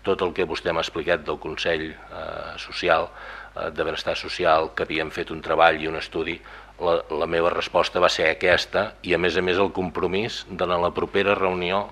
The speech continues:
de comissió informativa, portar-los, ensenyar-los i parlar-los. Per tant, eh, eh, malauradament, hi va haver-hi algun problema de coordinació i aquella reunió,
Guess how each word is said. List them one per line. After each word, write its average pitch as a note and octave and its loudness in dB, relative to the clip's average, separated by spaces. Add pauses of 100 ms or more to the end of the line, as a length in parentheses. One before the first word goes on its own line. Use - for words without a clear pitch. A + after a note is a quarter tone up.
(140)
de E2+ -6
comissió F2+ -2
informativa, F#2 -2
portar-los, G#2+ 4
ensenyar-los G2+ 0 (400)
i G2 -4
parlar-los. F2 6 (460)
Per E2 -6
tant, F#2 2
eh, E2+ 2 (160)
eh, E2+ 2
malauradament, G#2+ 6 (160)
hi G2+ -2
va G#2+ 4
haver-hi A2 6
algun A2+ 6
problema G2 6
de G2 -2
coordinació G#2 2 (500)
i G#2 2
aquella A2 8
reunió, G#2+ 8